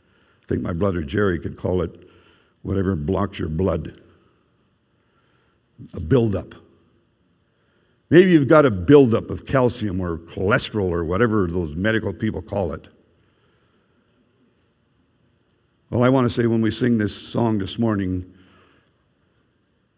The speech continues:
you can have an angioplast from Jesus.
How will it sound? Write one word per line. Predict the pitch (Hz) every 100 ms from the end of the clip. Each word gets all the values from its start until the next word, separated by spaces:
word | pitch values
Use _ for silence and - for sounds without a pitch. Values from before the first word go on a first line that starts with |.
| _
you | - 120
can | 117
have | 117 117
an | 101
angioplast | 110 117 98 107 90 113 90 85 - - - _ _ _ _ _
from | 110 98
Jesus. | 98 104 87 76 -